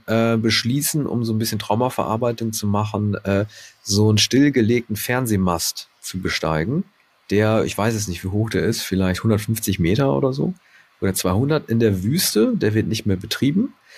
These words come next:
und wollen da hochklettern und dieses Nadelöhr, das ist wirklich ein Nadelöhr, das ist so ein bisschen wie ein dünner Fernsehturm in Berlin,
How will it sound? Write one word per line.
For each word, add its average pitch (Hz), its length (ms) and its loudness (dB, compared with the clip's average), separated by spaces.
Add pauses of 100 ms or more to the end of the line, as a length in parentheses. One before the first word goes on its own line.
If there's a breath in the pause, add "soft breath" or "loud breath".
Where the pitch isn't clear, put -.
(340 loud breath)
und 143 360 2
wollen 123 300 4
da 113 100 4
hochklettern 139 680 0
und 117 260 -4
dieses 147 300 -4
Nadelöhr, 117 680 2
das 92 120 -6
ist 113 40 -6
wirklich 135 200 -4
ein 120 60 -4
Nadelöhr, 107 680 0 (300 soft breath)
das 107 140 2
ist 139 120 2
so 127 80 2
ein 113 40 2
bisschen 135 320 0
wie 120 80 0
ein 107 100 2
dünner 117 260 4
Fernsehturm 127 720 0
in 110 140 -2
Berlin, 107 480 0